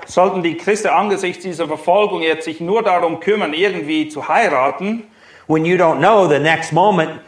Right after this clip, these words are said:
Speaker 2: the Roman guard may burst down your door and drag you off and
Speaker 1: Wenn,
Speaker 2: feed you to lions.
Speaker 1: wenn du nicht weißt, ob im nächsten Moment vielleicht die Römer kommen und dich den Löwen zum Fraß vorwerfen werden.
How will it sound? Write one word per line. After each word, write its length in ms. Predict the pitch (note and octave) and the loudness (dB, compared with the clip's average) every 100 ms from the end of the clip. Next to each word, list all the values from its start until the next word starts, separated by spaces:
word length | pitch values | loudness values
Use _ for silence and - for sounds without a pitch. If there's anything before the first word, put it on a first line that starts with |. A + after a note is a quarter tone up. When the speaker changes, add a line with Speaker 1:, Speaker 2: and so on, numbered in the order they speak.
| _ _ - | _ _ -2
Speaker 2:
the 60 | |
Roman 460 | C#3 D#3 F#3 E3 D3+ | 2 4 4 2 2
guard 320 | E3 F#3 E3+ | 4 6 4
may 120 | D3+ | 0
burst 360 | C#3+ D#3+ F3 F3 | 2 2 2 0
down 240 | F3 E3 D#3 | 0 2 0
your 120 | D3+ | 0
door 280 | C#3+ F#3+ F#3 | 2 4 4
and 120 | C#3 | 2
drag 300 | B2+ E3 E3 | 2 2 2
you 160 | C#3+ E3 | 0 2
off 380 | E3+ D#3+ - - | 4 4 0 -4
and 80 | D#3+ | -4
Speaker 1:
Wenn, 100 | D#3+ | -2
Speaker 2:
feed 180 | F#3+ | -2
you 120 | D#3+ E3 | 0 2
to 80 | D3 | 4
lions. 340 | F3+ F#3 - | 4 2 0
Speaker 1:
wenn 140 | D#3+ D#3+ | -2 -2
du 80 | |
nicht 240 | D#3 G3+ G3+ | -2 -4 0
weißt, 360 | E3+ G3 F#3+ | 2 2 0
ob 160 | F#3 D#3+ | -2 -2
im 120 | D#3+ | 0
nächsten 360 | D#3 G3 - F#3+ | 0 0 -2 -4
Moment 340 | F3 F3 G3 | -2 -2 -2
vielleicht 340 | D#3+ D#3+ D#3 D#3 | -2 0 0 0
die 60 | |
Römer 360 | D3 E3+ A3 D#3+ | -2 0 0 -2
kommen 300 | - D#3 D#3+ | -2 -4 -4
und 120 | D#3 | -8
dich 160 | D#3+ D#3+ | -8 -6
den 100 | D#3+ | -4
Löwen 300 | D3 D3 D3+ | -2 -4 -6
zum 120 | D3 | -10
Fraß 360 | C#3 E3 A#3+ | -2 0 0
vorwerfen 640 | - D3+ B2+ B2+ A#2+ A#2+ B2 | -2 -2 0 0 -2 -4 -8
werden. 320 | A2+ G#2+ G2 | -8 -8 -12